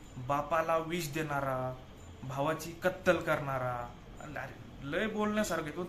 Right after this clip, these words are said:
तसे चालतात. पहिलीपासून ते दहावी पर्यंत, ग्रॅज्युएशन, पोस्ट ग्रॅज्युएशन, प-, कधी संभाजी महाराज आपल्याला शिकवलेच नाही. का नाही शिकवले?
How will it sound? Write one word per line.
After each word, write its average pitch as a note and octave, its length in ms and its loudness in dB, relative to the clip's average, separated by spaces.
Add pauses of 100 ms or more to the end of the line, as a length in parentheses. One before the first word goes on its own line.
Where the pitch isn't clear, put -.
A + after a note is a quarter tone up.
तसे F#3+ 180 0
चालतात. G#3 400 0 (1800)
पहिलीपासून G#3 760 0
ते A#3 60 -2
दहावी G3 300 2
पर्यंत, G3 400 0
ग्रॅज्युएशन, F#3+ 560 2
पोस्ट F#3 280 0
ग्रॅज्युएशन, G3+ 380 0
प-, A3 120 -4
कधी G3 280 -2
संभाजी E3 360 0
महाराज G#3 260 2
आपल्याला G#3+ 280 0
शिकवलेच G3+ 440 2
नाही. G#3+ 160 4 (1160)
का F3+ 140 4
नाही B3 160 4
शिकवले? G#3+ 720 0